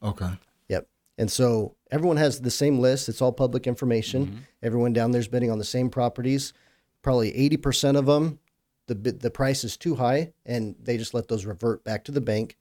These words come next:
Speaker 2: and then the bank gets that as a, as a R E O, bank-owned property.
Speaker 3: Okay.
Speaker 2: But say that twenty percent or
Speaker 3: <clears throat>
Speaker 2: so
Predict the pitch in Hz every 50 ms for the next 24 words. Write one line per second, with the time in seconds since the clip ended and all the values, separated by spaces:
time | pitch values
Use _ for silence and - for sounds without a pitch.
0 | _ _ _ _ _ _ - 117 113 110 104 98 90 107 107 104 101 - 113 101
1 | - - - - 104 101 98 95 90 101 92 87 85 - _ - 117 95 104 85
2 | 87 101 95 92 87 82 - - - - - 110 104 - - 104 - 120 101 95
3 | - - - - - _ _ _ - - 113 151 - - 117 123 143 131 120 -
4 | - - 143 123 117 117 107 - - - - 143 139 143 139 139 131 117 - -
5 | 131 131 135 135 131 233 208 - 143 135 139 151 165